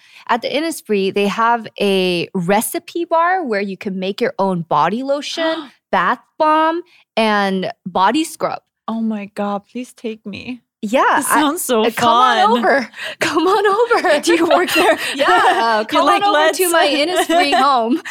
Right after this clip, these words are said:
Speaker 1: No, but it was really cool. And, um, they have a wall of the ingredients that you could choose from. So if you
Speaker 2: Oh,
Speaker 1: wanna cater to
Speaker 2: okay.
Speaker 1: dry skin, there was certain ingredients that you could choose. And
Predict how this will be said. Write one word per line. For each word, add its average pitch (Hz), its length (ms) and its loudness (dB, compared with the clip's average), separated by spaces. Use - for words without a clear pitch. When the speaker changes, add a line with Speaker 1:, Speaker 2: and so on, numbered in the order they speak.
Speaker 1:
No, 392 200 0
but 311 100 2
it 330 140 0
was 381 200 0
really 339 240 0
cool. 320 300 2
And, 233 340 0
um, 196 320 0
they 240 100 2
have 277 180 2
a 285 80 2
wall 220 560 0
of 202 280 0
the 208 180 -6
ingredients 202 840 -4
that - 160 -4
you 208 120 -8
could - 160 -10
choose 277 320 -8
from. 190 300 -2
So 190 300 -4
if - 160 -8
you 214 120 -2
Speaker 2:
Oh, - 40 0
Speaker 1:
wanna 214 220 2
cater 214 340 0
to 208 180 -6
Speaker 2:
okay. 185 80 0
Speaker 1:
dry 254 340 0
skin, 190 500 -4
there 185 160 0
was 180 340 -2
certain 208 380 -8
ingredients 175 560 -10
that 123 120 -12
you 170 100 -12
could 170 160 -14
choose. 226 400 -6
And 214 260 -6